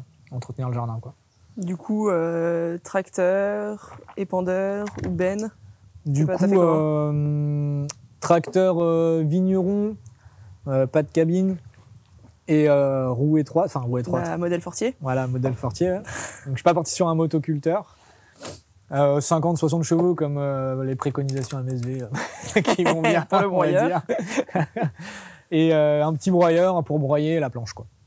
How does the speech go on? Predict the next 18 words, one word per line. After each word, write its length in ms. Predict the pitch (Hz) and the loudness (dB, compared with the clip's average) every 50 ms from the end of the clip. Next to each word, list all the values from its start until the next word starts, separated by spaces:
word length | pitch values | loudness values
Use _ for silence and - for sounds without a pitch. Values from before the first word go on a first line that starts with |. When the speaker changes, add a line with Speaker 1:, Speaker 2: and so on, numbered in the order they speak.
| _ 214 | _ -12
Speaker 2:
Ok. 140 | 180 - 180 180 277 - - _ _ _ _ _ _ _ _ _ - | -8 -6 -6 -8 -8 -10 -18 _ _ _ _ _ _ _ _ _ -4
Speaker 1:
Euh, 580 | 143 139 139 139 139 139 139 135 135 135 135 135 | -2 0 2 2 2 0 0 -2 -2 -2 -2 -2
investissement, 1000 | 135 147 143 151 143 - - 165 156 - - 175 180 185 190 190 190 190 180 160 | -2 -2 -2 -2 -2 -2 -2 -4 -4 -2 -2 0 0 0 0 0 0 0 0 0
euh, 340 | 151 147 147 143 143 143 135 | 0 0 0 0 -2 -2 -4
ça 140 | - 147 135 | -4 -6 -6
m'a 160 | 135 131 120 | -6 -6 -8
coûté, 480 | - - 139 - - - 151 156 151 | -8 -12 -16 -12 -4 -2 -2 0 0
euh, 180 | 151 147 143 139 | -2 -2 -2 -4
bah, 160 | 131 127 135 127 | -2 -2 -2 0
pareil, 380 | 131 151 151 156 160 165 160 | 0 2 2 4 4 4 2
euh, 80 | 151 143 | 0 0
dix, 240 | 139 139 151 147 147 | -2 -2 -2 -2 -2
douze 160 | 156 156 151 | -2 0 0
mille 160 | 151 147 151 | 0 0 0
balles. 220 | 156 156 170 185 - - - - _ - - - - - - - - - - - - - - - - - | 0 0 0 -2 -6 -14 -20 -20 _ -20 -20 -20 -20 -20 -20 -20 -20 -20 -20 -20 -20 -20 -20 -20 -20 -14
Fait 260 | - - 175 180 170 | -2 2 2 2 4
par 220 | 160 165 151 151 | 4 2 2 2
un, 1400 | 147 147 143 143 143 143 139 139 139 139 135 135 135 135 135 135 135 131 131 131 131 131 127 127 127 123 120 113 | 0 -2 -2 -2 -4 -4 -4 -4 -4 -4 -4 -6 -6 -6 -6 -6 -6 -6 -6 -8 -8 -8 -8 -10 -10 -10 -10 -12